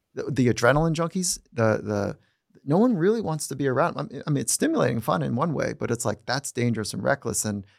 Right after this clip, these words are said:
that decision-making is not cool. What I hear you saying is, "The reason I wanted a solo is because it was the next natural step. I was really good at what I was doing, and just like a great mathematician,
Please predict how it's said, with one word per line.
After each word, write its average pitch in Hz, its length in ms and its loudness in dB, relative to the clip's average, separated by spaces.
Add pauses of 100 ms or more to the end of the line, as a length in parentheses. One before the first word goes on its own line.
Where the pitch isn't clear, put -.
(200)
that 123 160 2
decision-making 107 760 -2
is - 380 -4 (180)
not 135 300 0
cool. - 340 -10 (340)
What 113 100 2
I 143 140 6
hear 135 220 2
you 135 280 0
saying 101 580 -2
is, 110 380 -2 (220)
"The 113 100 -2
reason 147 320 4
I 123 80 6
wanted 113 280 -2
a 98 60 -6
solo 151 440 0
is 117 200 -8
because 117 320 -4
it 123 60 -2
was 110 140 -4
the 113 100 2
next 107 520 -2 (120)
natural 104 440 -2
step. - 440 -2
I - 40 -6
was 113 140 -6
really 190 180 2
good 170 140 0
at 151 100 -2
what 123 120 -2
I - 20 2
was 104 160 -4
doing, - 460 -6 (400)
and 117 80 -2
just 160 240 4
like 156 120 2
a 147 60 -4
great 131 220 0
mathematician, 139 800 -2